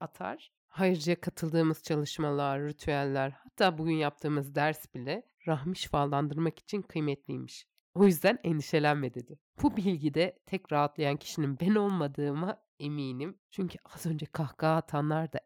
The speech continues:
en az benim kadar rahatlamış görünüyorlardı. Sonrasında duyduklarımız daha da sarsıcıydı. Bedenimden, ruhumdan, yaşadığım deneyimlerden utandığım her an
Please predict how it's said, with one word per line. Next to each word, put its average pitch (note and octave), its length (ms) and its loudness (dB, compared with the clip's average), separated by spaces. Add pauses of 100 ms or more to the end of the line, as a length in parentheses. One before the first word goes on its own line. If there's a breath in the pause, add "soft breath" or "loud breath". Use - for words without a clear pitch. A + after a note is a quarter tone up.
en D3 140 2
az D#3 220 0
benim D3 180 2
kadar D3 380 -2
rahatlamış C#3+ 560 0
görünüyorlardı. C3+ 840 0 (280)
Sonrasında G3 640 0
duyduklarımız F3 720 -2
daha C#3+ 220 0
da D3 60 -4
sarsıcıydı. C3 840 -6 (280)
Bedenimden, C#3 800 -2 (220)
ruhumdan, C#3 760 -2 (180)
yaşadığım F#3+ 520 4
deneyimlerden D3+ 760 4
utandığım D3 600 0
her D#3+ 180 -2
an C#3+ 180 -4